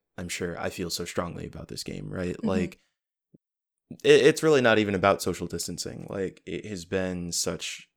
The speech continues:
Speaker 1: a great opportunity to, like, work with you and get to know you over time. This does feel like the kind of game where your ability to communicate with each other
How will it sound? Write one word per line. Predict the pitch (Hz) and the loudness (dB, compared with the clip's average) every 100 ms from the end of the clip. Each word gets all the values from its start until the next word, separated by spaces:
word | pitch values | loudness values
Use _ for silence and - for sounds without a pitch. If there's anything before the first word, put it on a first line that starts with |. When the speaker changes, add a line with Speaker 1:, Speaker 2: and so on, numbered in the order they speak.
| - | -6
Speaker 1:
a | |
great | 101 98 90 - | -4 -2 -4 -2
opportunity | 92 92 87 92 92 92 95 | -4 -4 -8 -6 -4 -4 -4
to, | - 95 | -6 -6
like, | 87 85 - | -6 -8 -6
work | 98 92 | -6 -4
with | 98 - | -6 -4
you | 95 92 | -2 -2
and | 90 | -4
get | 82 | -10
to | - | -10
know | 85 98 | -6 -4
you | 98 98 | -4 -2
over | 95 95 | -4 -6
time. | 92 92 90 90 87 _ _ _ _ - | -6 -6 -6 -8 -12 _ _ _ _ -12
This | 98 78 107 - | -8 0 0 2
does | - 98 92 | 2 2 2
feel | - 107 92 | 0 0 2
like | 92 90 - _ | 0 -4 -12 _
the | - 92 | -8 -8
kind | - 101 92 | -4 -4 -2
of | 90 82 | -4 -4
game | 90 90 90 87 82 | -4 -4 -4 -6 -6
where | 87 87 85 85 85 _ _ _ _ _ | -6 -6 -6 -8 -10 _ _ _ _ _
your | - 107 104 117 113 | -8 -2 6 8 8
ability | 95 101 107 113 107 | 6 4 4 2 -2
to | - | -6
communicate | 101 101 92 92 98 110 107 - - | -6 -4 -2 -2 -2 0 -2 -4 -6
with | 107 107 | -2 -2
each | 110 - | -2 -2
other | 117 113 120 123 | 0 0 0 -4